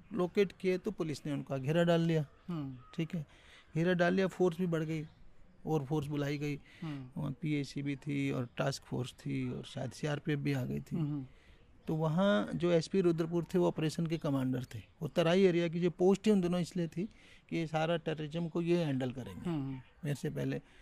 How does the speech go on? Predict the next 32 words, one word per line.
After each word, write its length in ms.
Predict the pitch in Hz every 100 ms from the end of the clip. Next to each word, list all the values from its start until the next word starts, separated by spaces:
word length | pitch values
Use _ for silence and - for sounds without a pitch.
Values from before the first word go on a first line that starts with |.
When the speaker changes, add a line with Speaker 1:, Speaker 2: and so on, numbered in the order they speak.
| - -
Speaker 1:
विजय 200 | 147 151
कुमार 320 | - 135 131
जी 160 | 127 117
थे 140 | -
वहाँ 240 | 117 110 107
पे। 160 | -
Speaker 2:
अच्छा। 220 | 156 - 127 -
Speaker 1:
हाँ। 260 | 139 135 - _ - _ - - -
और 400 | 170 160 160 - - -
<clears throat> 360 | 170 131 113 - - _ - - - 151
बाकी 300 | 156 - 170
और 200 | 180 160
जगह 240 | 165 165
के 100 | 165
ऑफिसर्स 380 | 165 - 170 156
भी 120 | 156
सब 220 | - 156
आ 140 | 143 143
गए, 280 | 151 147 - - - -
तो 80 | 175
रात 300 | 180 190 185
भर 180 | 196
घेरा 240 | 170 160 -
डला 220 | 123 101
रहा। 140 | - - - - - -
Speaker 2:
हम्म। 280 | 170 135 131 - - _ - - - _ _ - _ _ - -
Speaker 1:
ठीक 200 | 139 -
है, 80 | 175
शाम 340 | - 143 147
को 140 | 139 151
जैसे, 380 | 139 - 147 139 - - -
अ, 320 | 143 139